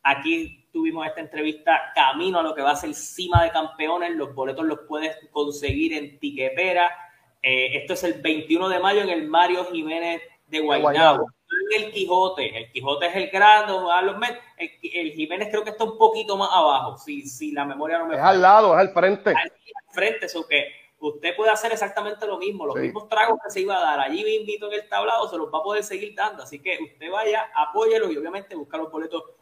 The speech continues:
Speaker 1: en Tiquetera y ahí se va a enterar quién iba a ser el primer campeón, que según las declaraciones de Pedro Portillo,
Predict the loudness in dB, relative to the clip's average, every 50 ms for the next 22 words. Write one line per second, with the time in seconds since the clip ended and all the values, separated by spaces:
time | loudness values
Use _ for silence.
0 | _ _ -16 -10 -6 -4 -4 -4 -4 -4 -4 -4 -2 -4 -6 -4 -2 -2 0 0
1 | -2 -2 -2 -4 -2 -2 -2 -2 -4 -4 -6 -4 -2 2 2 2 2 0 -4 -6
2 | -8 -12 _ _ _ _ _ _ 0 0 0 0 0 0 0 0 0 -2 -2 -4
3 | -6 -6 -6 -4 -2 -4 -4 -2 -4 -6 -4 -2 -4 -4 -4 -4 -8 -10 -8 -6
4 | -6 -6 -6 -10 -16 _ -14 -8 -6 -4 -2 0 0 0 0 0 -2 2 2 2
5 | 2 2 0 0 -2 -2 -2 -4 -6 -6 -2 -2 0 0 0 0 -2 -2 -6 -8
6 | -8 -10 -10 -8 -8 -6 -6 -6 -6 -8 -10 _